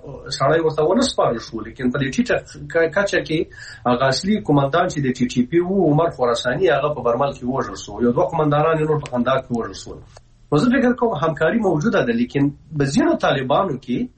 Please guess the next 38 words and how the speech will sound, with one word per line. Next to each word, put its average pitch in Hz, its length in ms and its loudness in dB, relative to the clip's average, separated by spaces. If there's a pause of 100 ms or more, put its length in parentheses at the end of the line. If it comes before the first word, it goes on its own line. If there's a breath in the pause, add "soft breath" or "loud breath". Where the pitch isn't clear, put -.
(360 soft breath)
د 123 60 2
پاکستان 143 580 0
د 190 60 -2
اسټابلیشمنټ 139 640 0
سره 196 560 2
یو 131 260 0
کینه 156 360 -2 (100)
هم 175 140 0
موجوده 139 420 2
ده. 95 160 -4
تاسو - 340 -2
وګورئ، 214 360 2
په 156 100 0
تیرو 180 260 0
شلو 226 260 2
کلونو 147 340 0
کې 147 320 0 (520 loud breath)
د 123 60 2
ملا 135 200 4
اختر 143 260 0
منصور 147 480 2
نه 190 100 2
نیولې 202 380 2
چې - 140 -6 (100)
هغه 156 200 2
د 160 140 0
پاکستان 156 400 0
د 147 60 -2
است-، 127 360 0
د 120 40 2
استخباراتو 120 720 0
په 139 100 -6
همکارۍ، 127 520 0
په 127 100 0
هغه 139 100 -2
په 127 140 -6
ډرون 156 320 0
کې 139 180 -2